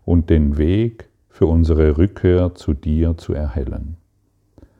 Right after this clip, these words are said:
Kein anderes Licht als dieses kann unseren bösen Traum beenden. Kein anderes Licht als dieses kann die Welt erlösen. Denn dieses Licht allein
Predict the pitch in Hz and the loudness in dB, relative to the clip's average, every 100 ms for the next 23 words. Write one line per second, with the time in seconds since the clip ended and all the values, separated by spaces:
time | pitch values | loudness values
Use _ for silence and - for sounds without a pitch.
0 | _ _ _ - 95 92 98 - 107 135 | _ _ _ -4 2 2 0 -2 0 0
1 | 85 80 - 85 90 - 82 82 78 - | 2 2 0 0 0 -2 -2 -2 -2 -2
2 | 87 98 101 92 - _ _ _ - 87 | 0 2 2 2 0 _ _ _ -2 0
3 | 82 - 120 139 170 147 - 117 104 95 | 0 -4 -2 0 0 -4 -4 -2 0 0
4 | 90 85 82 90 95 98 90 90 - 78 | 0 0 0 0 0 0 -2 -2 -2 -2
5 | 78 78 80 82 - 76 73 69 67 67 | 0 0 0 -2 -2 -2 -4 -4 -8 -10
6 | - _ _ _ _ _ _ - 92 90 | -14 _ _ _ _ _ _ 0 2 2
7 | - 95 117 107 92 92 - 92 101 - | 0 0 0 -2 0 0 0 0 0 -4
8 | 87 85 82 - 85 87 90 85 - _ | -4 -2 -2 -2 0 2 0 -2 -8 _
9 | _ _ - 85 78 78 69 78 78 80 | _ _ -2 0 2 0 0 0 0 -2
10 | 82 - _ - 87 80 78 78 76 71 | -6 -14 _ -6 -2 0 2 0 0 -4
11 | 67 73 - _ _ _ _ _ _ _ | -6 -10 -18 _ _ _ _ _ _ _
12 | - 78 73 87 135 135 139 - 95 104 | -2 0 2 2 2 0 -4 -2 -4 -4
13 | - 101 90 85 87 92 92 87 | -2 0 2 2 0 -2 -2 -4